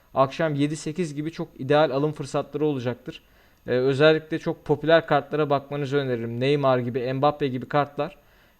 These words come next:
e, bayağı bir düşecektir. Neymar şu an bir milyon civarlarında. Yani bu kart çok daha fazla düşebilir. Belki dokuz yüz altmış, dokuz yüz yetmişlere bile gelebilir. E, ama göreceksiniz Kara Cuma'dan sonra da çok ciddi anlamda artacaktır.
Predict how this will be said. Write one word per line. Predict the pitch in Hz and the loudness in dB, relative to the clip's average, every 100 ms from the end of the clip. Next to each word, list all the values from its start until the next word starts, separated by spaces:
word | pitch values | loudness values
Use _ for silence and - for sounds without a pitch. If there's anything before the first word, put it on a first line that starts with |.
| - | -4
e, | 120 120 117 | 0 0 4
bayağı | 156 151 139 | 6 8 6
bir | 151 | 2
düşecektir. | 147 147 135 147 147 147 - | -4 -4 -2 -4 -4 -12 -6
Neymar | 135 139 139 | -4 0 0
şu | 131 143 | 0 -4
an | 135 | -4
bir | 143 | -4
milyon | 151 139 135 | -2 -2 -2
civarlarında. | 120 127 123 120 120 127 165 - _ _ _ | -2 0 0 0 -4 -4 -6 -8 _ _ _
Yani | 123 127 | -2 -2
bu | 127 | 0
kart | 147 143 - | 2 2 0
çok | 151 - | -4 0
daha | 143 | 0
fazla | 131 135 127 131 | 2 0 -2 -6
düşebilir. | - 135 135 120 | -4 -4 -2 -4
Belki | 113 139 | -6 -8
dokuz | 127 127 | -8 -4
yüz | |
altmış, | 139 - 135 | -4 -6 -8
dokuz | 135 147 143 | -10 -8 -6
yüz | |
yetmişlere | 135 - - 139 143 | -6 -6 -8 -4 -4
bile | 135 127 | -2 -2
gelebilir. | 139 147 135 156 - _ _ _ _ - | 0 0 0 -8 -16 _ _ _ _ -2
E, | 131 | 2
ama | 131 151 | 4 2
göreceksiniz | 143 151 147 160 - 151 | 4 2 2 -2 -4 -8
Kara | - 143 | -2 0
Cuma'dan | 135 143 143 139 147 | 0 0 0 0 -2
sonra | 147 143 139 | -2 -2 -2
da | |
çok | 147 147 123 | -2 -4 -4
ciddi | 127 131 | -4 -2
anlamda | 135 131 131 143 | -2 -2 -2 0
artacaktır. | 135 139 147 147 - - | 0 -2 -4 -4 -10 -20